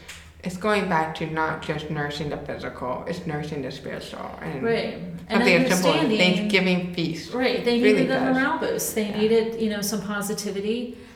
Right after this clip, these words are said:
Speaker 2: and they were hungry, <laughs> you know, and so she's like, "Okay, we may starve for the next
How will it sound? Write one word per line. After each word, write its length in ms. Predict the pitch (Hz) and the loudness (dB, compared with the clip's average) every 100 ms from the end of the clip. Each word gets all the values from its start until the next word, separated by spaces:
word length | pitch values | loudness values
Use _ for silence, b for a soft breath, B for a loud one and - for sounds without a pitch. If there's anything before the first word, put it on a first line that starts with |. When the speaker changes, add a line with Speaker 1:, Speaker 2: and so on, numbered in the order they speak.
| B | B
Speaker 2:
and 400 | 208 208 208 208 - 202 | -4 -2 -2 -2 -4 -2
they 100 | 202 | -2
were 100 | 190 | -2
hungry, 460 | 185 208 262 294 262 | -2 0 2 2 0
<laughs> 100 | 233 | -6
you 220 | 240 254 233 | -2 2 4
know, 160 | 220 | 4
and 120 | 220 220 | 4 4
so 340 | 220 208 208 | 4 4 2
she's 340 | - 226 220 220 | 0 -2 -2 0
like, 200 | 202 202 | -2 -2
"Okay, 420 | 214 302 - - B B B | -2 -2 -2 -8 B B B
we 120 | 220 | 4
may 160 | 220 | 4
starve 500 | 202 196 185 180 226 | 2 0 0 0 0
for 80 | 226 | -2
the 80 | 202 | -2
next 320 | 185 185 - | -2 -4 -8